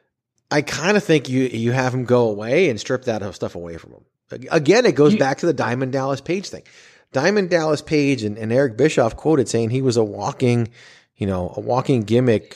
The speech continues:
Speaker 2: He was too many gimmicks.
Speaker 1: He was like a walking gim-, what did he call it? Like a walking gimmick, uh, <sighs> what, I, I can't think of words today. It's like, what do you,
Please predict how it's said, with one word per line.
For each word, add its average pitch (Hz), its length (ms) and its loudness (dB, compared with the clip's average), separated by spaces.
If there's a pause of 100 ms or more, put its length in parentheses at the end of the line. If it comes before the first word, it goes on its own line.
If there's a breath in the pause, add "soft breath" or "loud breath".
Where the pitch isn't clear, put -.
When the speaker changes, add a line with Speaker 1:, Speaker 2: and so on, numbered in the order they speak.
Speaker 2:
He 185 60 -2
was 175 140 0
too 208 180 2
many 160 240 4
gimmicks. 120 380 -8
Speaker 1:
He - 80 -20
was 127 80 -8
like 135 120 0
a 123 40 0
walking 135 380 2
gim-, 123 160 2
what 135 80 2
did 131 60 0
he 120 60 -2
call 71 220 -4
it? 80 40 -8
Like 107 200 -2
a 107 40 2
walking 110 400 -2
gimmick, 107 480 0
uh, 73 240 -6 (840 loud breath)
<sighs> - 400 -10
what, 123 240 -10
I, 92 160 -4 (100)
I - 80 -4
can't 131 240 -2
think 123 160 0
of 104 80 -4
words 170 320 2
today. 107 260 2
It's - 140 -6
like, 127 160 0
what 151 120 0
do 156 60 -8
you, 123 320 -8